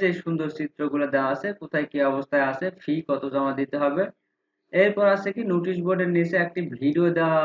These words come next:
আছে, যে ভিডিও দেখে কিভাবে আবেদন করতে হবে সেটি ভিডিওতে বলা আছে। এরপর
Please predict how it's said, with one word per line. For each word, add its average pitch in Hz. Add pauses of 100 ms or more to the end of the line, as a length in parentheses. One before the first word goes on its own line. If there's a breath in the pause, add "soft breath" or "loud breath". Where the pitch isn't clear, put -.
আছে, 190 (540)
যে 151 (120)
ভিডিও 170 (100)
দেখে 196 (100)
কিভাবে 156
আবেদন 131 (100)
করতে 127
হবে 165
সেটি 135 (200)
ভিডিওতে 123 (800)
বলা 156 (100)
আছে। - (1080)
এরপর 175